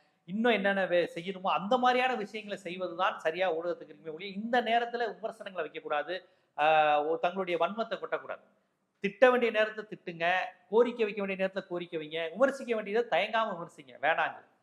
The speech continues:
இப்ப பாருங்க, மெரினா பீச்சே வந்து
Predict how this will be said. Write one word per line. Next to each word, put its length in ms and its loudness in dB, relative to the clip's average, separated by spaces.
இப்ப 400 4
பாருங்க, 580 4
மெரினா 460 4
பீச்சே 500 -4
வந்து 320 -4